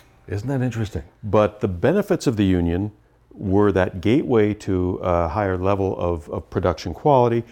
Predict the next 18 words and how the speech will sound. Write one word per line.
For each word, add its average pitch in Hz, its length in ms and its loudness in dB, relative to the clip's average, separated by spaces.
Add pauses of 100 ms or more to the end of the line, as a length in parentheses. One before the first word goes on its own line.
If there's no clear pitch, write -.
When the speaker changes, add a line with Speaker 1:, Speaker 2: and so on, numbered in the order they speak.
(240)
Speaker 2:
and 110 160 -6
also 117 800 -8 (1120)
retirement 160 600 -4
and, 151 240 -8
and 143 180 -8
pension 107 800 -4
programs 101 640 2 (240)
that, 101 300 -2
that 101 260 0 (340)
are 92 220 2
hard 127 680 0
sometimes 127 500 0
to 107 80 -4
duplicate 107 520 -2
as 95 140 -2
a 95 40 -2
non-union 107 500 0
person 95 360 -6